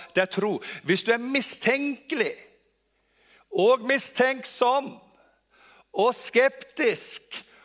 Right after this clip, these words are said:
og full av liksom, du må liksom overprøve og etterspørre og teste absolutt alt som din venn sier.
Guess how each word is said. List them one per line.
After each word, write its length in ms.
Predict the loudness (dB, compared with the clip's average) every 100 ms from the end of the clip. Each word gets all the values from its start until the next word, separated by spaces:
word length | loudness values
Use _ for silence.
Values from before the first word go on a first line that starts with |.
| _
og 160 | 0 0
full 720 | 0 0 2 4 2 2 2 4
av 280 | 4 4 2
liksom, 380 | 2 2 0 -2 -8 -6
du 100 | 0
må 120 | 2 2
liksom 360 | 2 2 0 -6 -18 _ _ -4
overprøve 960 | 2 4 4 2 -2 0 2 4 4 2 0
og 120 | 0 2
etterspørre 840 | 0 0 -4 -4 0 0 2 2 2
og 160 | -2 0
teste 480 | 2 0 -2 -2 -2
absolutt 540 | 0 -2 -2 -4 -4 -2
alt 320 | 0 2 0
som 320 | 0 0 0 -2
din 240 | -2 0
venn 200 | 0 0 0
sier. 460 | 0 4 6 4